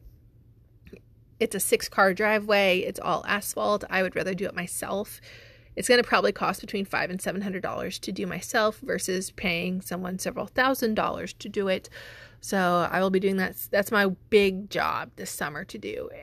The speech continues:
but it needs to be consistently over eighty degrees with no rain for me to do it. So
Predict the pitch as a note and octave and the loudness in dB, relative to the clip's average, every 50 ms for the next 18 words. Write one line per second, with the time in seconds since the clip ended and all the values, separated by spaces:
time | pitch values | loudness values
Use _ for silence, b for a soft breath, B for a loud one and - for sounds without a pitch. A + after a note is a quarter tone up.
0 | - B3+ - A3+ G#3 G3 F#3 G3 G#3 G#3 G3+ G3+ - A#3+ A3 A3+ G#3+ - A#3 G#3 | -16 -2 2 2 2 4 2 2 2 2 2 2 2 0 0 0 0 -2 -6 -6
1 | - - - - - F3 F3 - - - A#3+ A#3 A#3 C4+ C4 B3+ B3+ B3 - - | -4 -4 -4 -2 -2 -4 -4 -2 0 2 2 2 2 0 -2 -2 -2 -4 -6 -6
2 | - - A3 G3+ F#3+ F#3 G3+ G3 F#3+ F3+ - G3 F#3 F3+ F#3 F3+ F3+ G#3+ F3+ - | -2 2 2 4 4 4 4 4 2 2 2 2 0 0 0 -2 -2 -2 -2 -2
3 | - E3+ E3 F#3 F3+ E3+ E3+ - E3 F3 - F#3 F3 F3 D#3+ D#3 E3+ E3 F3+ - | -2 -2 0 0 -2 -2 -2 -4 -4 -4 -4 -2 -2 -2 0 0 -2 -2 -4 -6
4 | - - - G#3+ G#3 - - G3+ G3+ G3 F#3+ G#3 F#3+ - F#3+ - - F#3+ G3+ - | -6 -6 -8 -10 -8 -6 -4 -2 -2 -2 -4 -6 -6 -4 -4 0 0 0 0 0
5 | - B B B B B B B - - A#3 G#3+ G3+ G3+ G3 F3+ | -2 B B B B B B B 0 4 6 6 6 6 4 2